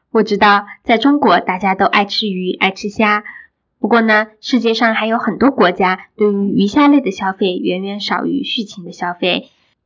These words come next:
这也许是我们行业在市场宣传方面还做得不太好的地方。当消费者不清楚这些产品是怎么生产出来的时候，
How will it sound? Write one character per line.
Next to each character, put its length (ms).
这 160
也 180
许 140
是 220
我 100
们 140
行 220
业 200
在 160
市 140
场 180
宣 220
传 160
方 160
面 180
还 160
做 160
得 100
不 120
太 180
好 220
的 120
地 180
方。 320
当 120
消 160
费 140
者 160
不 160
清 260
楚 220
这 160
些 120
产 260
品 180
是 160
怎 180
么 100
生 200
产 160
出 160
来 100
的 80
时 140
候， 240